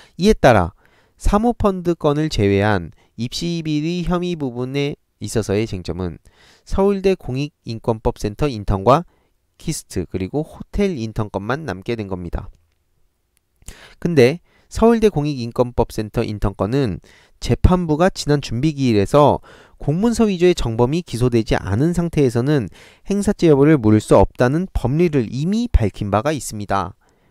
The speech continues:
호텔 인턴 건은 위조가 아닌 부풀리기 사례로 제시된 거라서 입시 비리 혐의 부분은 공판 기일이 시작되기도 전에 사실상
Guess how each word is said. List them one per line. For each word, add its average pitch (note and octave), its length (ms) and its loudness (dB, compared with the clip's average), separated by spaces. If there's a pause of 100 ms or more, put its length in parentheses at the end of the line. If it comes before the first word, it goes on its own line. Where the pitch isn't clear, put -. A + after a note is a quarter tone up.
(280)
호텔 G3 420 6
인턴 B2+ 440 2
건은 G#2+ 360 2 (320)
위조가 C#3 380 4
아닌 D#3 220 2
부풀리기 G#3 640 2
사례로 D#3+ 460 4
제시된 A2 400 0
거라서 F#2+ 560 4 (480)
입시 D#3 340 -4
비리 G3 280 2
혐의 F#3 240 4
부분은 D#3 500 -2 (280)
공판 E3 420 2
기일이 D3 360 0
시작되기도 E3+ 640 0
전에 G2 380 2
사실상 D3+ 640 -2